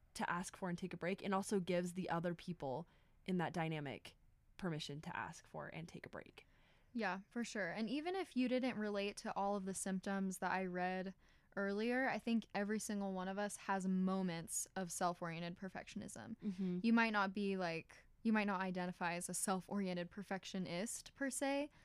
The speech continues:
Speaker 2: but everyone has those moments. I don't even care who you are. <laughs> Like,
Speaker 1: <laughs>
Speaker 2: everyone does. Everyone gets tired. Everyone's afraid to ask for help sometimes.
Speaker 1: Mm-hmm.
Speaker 2: And it's because you assume no one else around you is struggling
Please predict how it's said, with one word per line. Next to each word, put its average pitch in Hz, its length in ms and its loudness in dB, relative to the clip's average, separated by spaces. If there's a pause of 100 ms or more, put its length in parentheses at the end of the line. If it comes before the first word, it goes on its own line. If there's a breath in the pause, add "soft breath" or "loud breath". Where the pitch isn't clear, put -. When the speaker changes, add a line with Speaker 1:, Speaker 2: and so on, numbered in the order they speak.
(160 soft breath)
Speaker 2:
but 208 220 4
everyone 226 360 4
has 196 280 2
those 190 200 0
moments. 190 420 0
I 185 140 2
don't 180 220 0
even 180 180 0
care 175 240 0
who 185 100 2
you 185 220 6
are. 220 340 8
<laughs> - 60 0
Like, 302 360 10 (220)
Speaker 1:
<laughs> - 180 2
Speaker 2:
everyone 247 440 8
does. 185 400 0
Everyone 233 360 4
gets 233 280 2
tired. 190 280 4
Everyone's 208 320 2
afraid 190 260 -2
to - 100 0
ask 185 220 -2
for 180 320 2 (140)
help 185 260 -4
sometimes. 196 720 -2
Speaker 1:
Mm-hmm. 190 440 -8
Speaker 2:
And 208 100 2
it's 208 140 2
because 208 400 0
you 202 140 4
assume 185 500 0
no 185 140 0
one 185 100 -2
else 180 220 -4
around 180 240 -2
you 185 120 -4
is 185 100 -6
struggling 175 560 -8